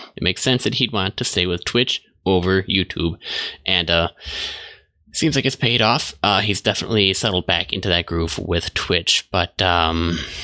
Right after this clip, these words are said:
outside of that, Ninja has recently set a goal to pursue roles in Hollywood. For now, however, fans will probably be happy to know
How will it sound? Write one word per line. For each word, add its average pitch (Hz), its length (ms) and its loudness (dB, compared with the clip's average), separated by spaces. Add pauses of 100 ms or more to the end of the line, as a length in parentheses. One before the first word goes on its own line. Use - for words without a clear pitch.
(840)
outside 92 320 0
of 85 40 -6
that, 107 160 2
Ninja 95 260 2
has 90 320 0
recently 92 320 0
set 90 160 0
a 87 80 2
goal 90 180 2
to - 100 -8
pursue 90 440 2
roles 85 260 0
in 90 120 0
Hollywood. 107 640 0 (220)
For 139 160 0
now, 147 240 4
however, 143 340 0
fans 104 360 2
will 101 80 2
probably 92 320 0
be 110 120 0
happy 98 300 0
to 135 80 2
know 98 300 0